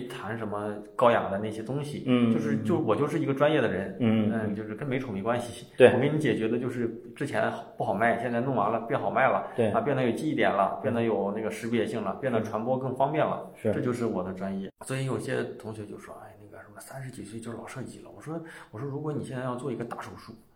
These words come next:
Speaker 2: 嗯。
Speaker 1: 然后一个是二十几岁的医生给你做，
Speaker 2: 嗯。
Speaker 1: 一个是三十几岁的，
Speaker 2: 嗯。
Speaker 1: 一个是五十几岁，你会找，嗯，他说那肯定找年纪大的呀。那你，
Speaker 2: 嗯。
Speaker 1: 我说那你觉得三十几岁是老吗？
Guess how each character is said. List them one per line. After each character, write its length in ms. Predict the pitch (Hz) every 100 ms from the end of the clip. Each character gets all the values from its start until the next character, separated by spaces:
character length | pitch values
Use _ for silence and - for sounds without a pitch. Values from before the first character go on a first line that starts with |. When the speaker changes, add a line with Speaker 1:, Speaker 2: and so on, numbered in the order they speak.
| -
Speaker 2:
嗯。 120 | 110 110
Speaker 1:
然 80 |
后 60 | 131
一 120 | 135
个 100 | 147
是 120 | 147 -
二 100 | 147
十 120 | - -
几 120 | 98
岁 160 | 95
的 60 | 113
医 140 | 101 107
生 180 | 107
给 80 | 95
你 80 | 95
做， 140 | - - - -
Speaker 2:
嗯。 160 | 120
Speaker 1:
一 40 | 113
个 120 | 170
是 280 | - - 120
三 200 | - 196
十 100 | 160
几 100 | 95
岁 180 | - -
的， 80 | - - -
Speaker 2:
嗯。 220 | 123 113 104
Speaker 1:
一 100 | 120
个 100 | 175
是 100 | 180
五 160 | 156 117
十 100 | 185
几 140 | 120
岁， 140 | -
你 140 | 101 92
会 140 | 113
找， 140 | 123 95 95 - -
嗯， 320 | 120 98 95 92 - -
他 100 | 120
说 360 | 131 143 151 147
那 60 | 180
肯 140 | 156
定 100 | 156
找 120 | 190
年 160 | 113 117
纪 60 | 139
大 180 | -
的 80 | 127
呀。 120 | - - - -
那 80 |
你， 80 | 175
Speaker 2:
嗯。 160 | 131 -
Speaker 1:
我 100 | 104
说 100 | 151
那 80 | 175
你 120 | 190
觉 80 | 113
得 80 | 123
三 200 | 127 202
十 80 | 180
几 100 | 113
岁 120 | 123
是 140 | 127
老 220 | 147 104
吗？ 60 | 98